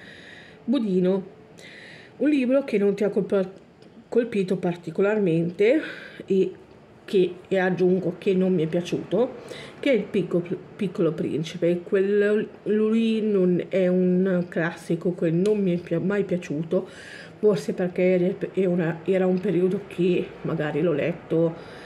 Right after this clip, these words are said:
e non lo so, so solo che non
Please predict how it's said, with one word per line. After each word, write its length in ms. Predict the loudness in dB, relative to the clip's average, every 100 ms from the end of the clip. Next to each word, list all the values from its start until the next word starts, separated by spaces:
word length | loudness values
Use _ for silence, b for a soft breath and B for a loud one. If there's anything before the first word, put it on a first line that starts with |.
| B B -4
e 240 | 0 2 0 -6 -14 B B B B B
non 180 | -2 0
lo 100 | -2
so, 340 | -4 -4 -4 -6 -12 -18 -16 -14
so 180 | -4 0
solo 240 | 2 2
che 280 | 2 2 0 0
non 800 | 0 2 4 4 2 2 2